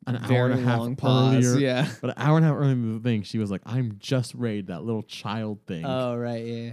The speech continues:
Speaker 1: I'm just Rey." And that was good enough for her back then. But
Speaker 2: Sure.
Speaker 1: now she knows she has a last name.
Speaker 2: She
Speaker 1: Now she
Speaker 2: needs
Speaker 1: knows
Speaker 2: one.
Speaker 1: she's Rey Palpatine, right?
Speaker 2: Yeah.
Speaker 1: So she's like, "I'm Rey."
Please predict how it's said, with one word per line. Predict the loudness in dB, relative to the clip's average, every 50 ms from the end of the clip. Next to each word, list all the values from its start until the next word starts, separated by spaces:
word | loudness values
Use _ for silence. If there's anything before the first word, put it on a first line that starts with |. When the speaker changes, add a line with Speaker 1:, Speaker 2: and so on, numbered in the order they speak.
| -8
Speaker 1:
I'm | -6 -4 0
just | 2 2 2 0 0 -4
Rey." | -4 -4 -4 -6
And | -4 -2
that | 0
was | 0 2
good | 4 6 6 6
enough | 6 2 -2 -4 -8
for | -12
her | -12 -12 -12
back | -12 -14 -16 -16
then. | -18 -18 -14
But | -6 -2
Speaker 2:
Sure. | 0
Speaker 1:
now | 2 2 4 2 2
she | 0 0
knows | 0 0 0
she | -2 -4
has | -4
a | -6
last | -8 -10 -10 -12 -16
name. | -16 -14 -16 -16 -18 -20 _ _ _ _ _ _ _ _ -20
Speaker 2:
She | -16 -10 -6
Speaker 1:
Now | -4 0 0 2
she | 2 0
Speaker 2:
needs | 0 -2
Speaker 1:
knows | -2 -2 -4 -4 -8
Speaker 2:
one. | -10
Speaker 1:
she's | -10 -6
Rey | -6 -6 -6
Palpatine, | -6 -10 -14 -16 -16 -18 -20 -20 -20 -18 -16 -12
right? | -10 -10 -10 -10 -12 _ -20 -18 -16
Speaker 2:
Yeah. | -16 -16 -18 -20 _ _ _ _ _ _ _ _ _
Speaker 1:
So | _ -20 -20 -18
she's | -16 -14 -14 -14 -12
like, | -14 -14 -14 -14 -12
"I'm | -8 -6 -4
Rey." | -2 -2 -2 -4 -4 -8 -10